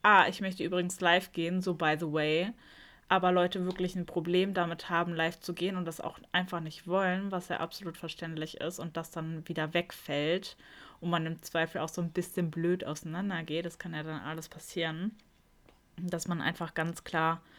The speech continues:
kommuniziert, was man von denen möchte, was man von denen erwartet. Und bei der, beim Aussuchen an sich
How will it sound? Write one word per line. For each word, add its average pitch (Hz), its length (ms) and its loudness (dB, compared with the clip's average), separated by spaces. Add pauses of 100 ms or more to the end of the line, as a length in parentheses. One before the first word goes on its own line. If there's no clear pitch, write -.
(320)
kommuniziert, 165 880 -2
was - 360 -2
man 170 300 -2
von 165 240 -6
denen 160 220 0
möchte, 208 520 0
was 185 140 -4
man 165 180 -4 (100)
von 165 200 -6
denen 160 260 -2
erwartet. 160 1040 -2 (960)
Und 175 1000 0 (680)
bei 165 120 6
der, 160 580 0
beim 165 260 -6
Aussuchen 196 600 2
an 160 180 -2
sich 190 420 -4